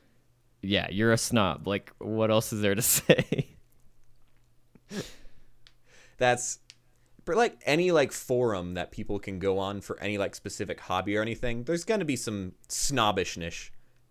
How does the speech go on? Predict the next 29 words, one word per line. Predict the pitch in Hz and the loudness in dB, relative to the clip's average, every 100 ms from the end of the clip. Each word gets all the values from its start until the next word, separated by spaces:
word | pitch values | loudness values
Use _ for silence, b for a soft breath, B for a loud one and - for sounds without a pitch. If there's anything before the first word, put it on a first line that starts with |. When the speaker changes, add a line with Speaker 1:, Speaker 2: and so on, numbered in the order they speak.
| _ - | _ -8
Speaker 2:
going | 95 95 90 87 | 0 0 0 -4
on. | 80 80 - _ - - _ _ _ _ _ _ _ _ _ _ _ | -6 -8 -12 _ -20 -20 _ _ _ _ _ _ _ _ _ _ _
Or | 110 101 90 | 2 4 4
Speaker 1:
Yeah. | 120 - - _ _ _ _ _ _ _ _ _ _ | 0 -4 -8 _ _ _ _ _ _ _ _ _ _
Speaker 2:
"I'm | 104 107 98 | 0 2 2
better | 104 104 | 2 2
than | 98 92 | 0 -4
you," | 87 85 82 | -4 -6 -4
or | 101 95 87 | 0 2 2
"I'm | 92 | -2
smarter | 85 - 92 90 | -4 -4 -4 -4
than | 85 80 | -6 -8
you" | 80 80 - | -10 -10 -8
on | 92 | -8
forums, | - 92 82 85 | -4 -4 -2 -4
'cause | - | 0
that's | 202 - | 2 2
what | - | 0
forums | 202 196 175 | 2 2 0
are | 151 | -4
for. | - 165 - - _ _ _ _ _ _ _ _ _ _ _ _ | -2 -2 -2 -6 _ _ _ _ _ _ _ _ _ _ _ _
They're | 135 | -2
not, | 160 185 - - | 2 2 0 -2
Speaker 1:
That | 151 | 4
Speaker 2:
they're | 196 | 6
Speaker 1:
is | |
Speaker 2:
not | 220 208 | 6 4
Speaker 1:
so | - 135 | 6 6
true. | 139 - 180 120 82 | 6 2 0 0 -2